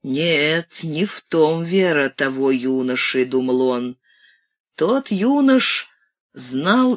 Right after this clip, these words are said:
истинную веру, а этот либо хвастался, что он одной веры с ним, либо не хочет открыть.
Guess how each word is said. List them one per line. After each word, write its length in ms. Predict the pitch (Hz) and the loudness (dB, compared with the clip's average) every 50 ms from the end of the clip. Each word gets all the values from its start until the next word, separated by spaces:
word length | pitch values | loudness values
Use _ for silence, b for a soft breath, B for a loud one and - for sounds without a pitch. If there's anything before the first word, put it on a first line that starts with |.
| - | -2
истинную 840 | - 220 226 220 202 - - - 202 196 190 180 175 170 170 160 160 | 0 0 0 0 0 -2 -4 -2 0 0 0 0 0 0 0 0 0
веру, 400 | 139 139 143 139 135 127 127 143 | 0 2 2 4 4 2 2 0
а 100 | 165 214 | 0 -2
этот 460 | 254 294 302 294 - - 262 - - | -2 -4 -6 -6 -6 -6 -6 -6 -4
либо 320 | 226 240 285 277 233 262 254 | -2 -2 0 2 2 2 2
хвастался, 1000 | - - 262 294 294 262 220 - - - 135 135 131 - - - 135 135 131 | 0 0 -2 0 0 0 0 -2 -2 -2 -2 -2 -2 -4 -6 -4 -2 -2 0
что 340 | 127 - - - 156 151 151 | -2 -2 -2 0 2 4 6
он 220 | 160 170 165 160 156 | 6 4 4 4 2
одной 480 | 156 156 151 147 151 151 147 147 143 | 0 0 -2 -2 -2 0 2 2 2
веры 360 | 135 139 143 139 139 135 135 | 2 4 4 4 4 2 0
с 160 | 131 - - - | -2 -4 -8 -8
ним, 380 | 139 139 139 135 135 127 - b b b b b b b b b b _ _ _ _ _ - | -6 -4 -2 -2 -2 -4 -6 b b b b b b b b b b _ _ _ _ _ -12
либо 340 | - 160 202 247 262 - 254 | -6 -4 -2 0 0 0 2
не 120 | 262 254 | 2 0
хочет 440 | - - - 262 262 - - - 233 | 0 0 -2 -2 -2 -2 -4 -2 -2
открыть. 920 | 240 240 - - - 135 127 98 101 - - - - - - - - _ | -4 -4 -4 -6 -4 -4 -4 -4 -6 -10 -14 -14 -12 -12 -14 -14 -18 _